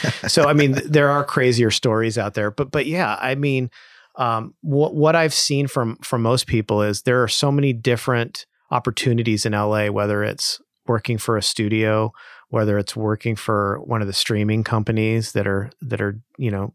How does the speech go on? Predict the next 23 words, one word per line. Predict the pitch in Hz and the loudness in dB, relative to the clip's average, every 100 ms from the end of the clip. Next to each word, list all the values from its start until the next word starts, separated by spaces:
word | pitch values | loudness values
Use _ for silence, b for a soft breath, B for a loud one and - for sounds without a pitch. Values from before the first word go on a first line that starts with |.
| _ | _
becoming | 107 - 104 101 | -8 -4 -4 -4
so | - 104 | -2 -4
prevalent | - 104 110 107 110 | -2 -2 0 -2 -4
now | 107 104 104 B B B B | -4 -2 -4 B B B B
down | 117 104 | -2 0
here. | 101 107 104 B B - | 0 -2 -4 B B -2
But | 131 - _ _ _ _ _ _ - | -2 -2 _ _ _ _ _ _ 0
there | 127 131 | 2 4
are | 113 | 2
so | - - 131 135 | 0 2 2 2
many | 131 131 127 123 117 - _ | 2 2 2 2 -2 -8 _
people | - 131 127 123 113 | -4 0 2 2 0
that | 110 | 0
you | 104 | -2
run | 101 107 | 0 0
into | 131 - 107 | 0 0 -2
here | 98 95 | -2 -2
that | 98 | -2
are | 104 | -4
involved | 123 110 101 98 98 95 | -4 -4 -2 0 -2 -4
in | - 107 101 95 | -6 -6 -4 -6
the | 98 104 | -8 -8
industry | 101 95 - - - - | -8 -8 -8 -8 -8 -10